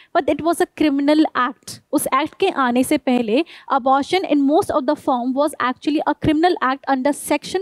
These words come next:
three one two of the आईपीसी। तो उससे पहले आईपीसी deal करता था जिसने completely abortion को criminalize कर रखा था। But later on medical termination of pregnancy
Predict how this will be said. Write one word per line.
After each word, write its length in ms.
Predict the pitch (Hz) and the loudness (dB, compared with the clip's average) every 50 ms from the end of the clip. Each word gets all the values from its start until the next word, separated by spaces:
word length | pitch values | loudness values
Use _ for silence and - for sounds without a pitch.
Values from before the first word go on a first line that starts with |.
| 381 - - | -6 -8 -10
three 260 | - - 311 330 330 302 | -2 0 2 2 2 2
one 180 | 339 339 359 349 - 294 | 2 0 -2 -4 -6 -8
two 180 | 254 262 320 339 _ - - _ - | -6 -6 -8 -10 _ -16 -14 _ -2
of 120 | - 262 254 | 0 0 0
the 220 | - - - 330 - - | -2 0 0 0 0 0
आईपीसी। 500 | 233 233 233 - 240 214 - 226 196 - _ _ _ _ _ _ _ _ _ _ - | -2 -2 0 -2 -2 -2 -2 -6 -8 -10 _ _ _ _ _ _ _ _ _ _ 0
तो 80 | 392 403 | 0 2
उससे 140 | 392 - | 2 2
पहले 200 | 480 - 440 415 | 0 0 2 0
आईपीसी 500 | 440 - - 285 320 - 370 415 - 427 | 0 0 0 -2 0 2 0 2 2 2
deal 180 | 311 320 320 302 | 4 4 4 4
करता 300 | - 294 247 - 226 220 | 4 2 0 2 0 -2
था 140 | - 277 320 | 0 0 0
जिसने 240 | 311 370 - 427 440 | 0 0 0 0 -2
completely 580 | - 359 330 339 320 349 392 480 - 466 427 | 0 0 -2 0 2 2 2 2 2 2 2
abortion 320 | 359 277 247 - - 277 277 | 2 2 0 -2 -2 -4 -2
को 100 | - 359 | -2 0
criminalize 380 | - 302 254 247 247 254 - | 0 0 0 0 0 0 0
कर 140 | - 262 226 | 0 -2 0
रखा 260 | 214 208 - - 208 | 0 -2 -4 -6 -10
था। 180 | - 226 233 277 _ _ _ _ _ _ - - - - - 381 | -8 -8 -12 -12 _ _ _ _ _ _ -20 -20 -20 -8 -2 -2
But 120 | 415 330 | -2 0
later 280 | 339 381 392 - 494 427 | 2 0 2 2 2 2
on 100 | 349 359 415 - - - - 254 269 | 2 0 0 -4 -12 -10 -4 0 0
medical 420 | 285 294 294 370 - 440 440 381 - | 0 2 0 0 2 2 2 2 2
termination 460 | 311 302 294 302 285 294 294 - 320 | 0 0 0 0 2 0 0 0 0
of 60 | 339 - - | -2 0 -2
pregnancy 560 | 254 233 254 262 262 269 - - 339 349 349 | -2 0 2 0 2 2 2 2 2 2 2